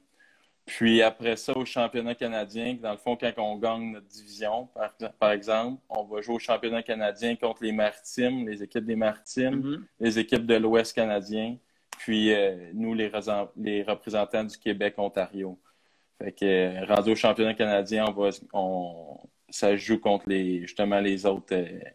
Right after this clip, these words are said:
Speaker 1: les autres ligues universitaires, euh, au Canada.
Speaker 2: Mais à suivre pour le développement de cette ligue-là, qui a certainement un très bon potentiel,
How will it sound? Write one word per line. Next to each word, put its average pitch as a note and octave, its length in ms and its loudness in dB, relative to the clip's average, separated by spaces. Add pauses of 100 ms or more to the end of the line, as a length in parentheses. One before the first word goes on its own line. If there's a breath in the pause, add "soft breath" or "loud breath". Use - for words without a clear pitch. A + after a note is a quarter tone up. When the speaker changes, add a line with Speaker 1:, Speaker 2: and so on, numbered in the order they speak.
(120)
Speaker 1:
les G#2 220 2
autres G#2 260 2
ligues G#2+ 220 4
universitaires, G2 760 2
euh, F2+ 200 -4
au F2+ 100 -14
Canada. F2+ 440 -8 (460)
Speaker 2:
Mais A2 100 -2
à B2 120 0
suivre A#3 320 0
pour E3 100 0
le D3 120 4
développement D3+ 360 2
de F3+ 60 -4
cette D#3 220 -2
ligue-là, D3 320 2
qui D3+ 120 0
a B2+ 80 0
certainement F3 440 -2
un F#3+ 100 0
très D#3 220 -2
bon E3 160 -4
potentiel, D3+ 640 -2